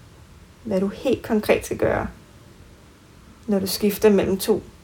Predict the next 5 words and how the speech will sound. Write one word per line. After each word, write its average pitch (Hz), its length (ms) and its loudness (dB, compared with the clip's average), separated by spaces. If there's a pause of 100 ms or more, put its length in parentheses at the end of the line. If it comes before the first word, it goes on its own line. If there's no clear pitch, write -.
kontrastfyldte 190 840 -4 (100)
situationer. - 600 -2 (880)
Det - 200 0
er - 120 -2 (120)
et, - 240 4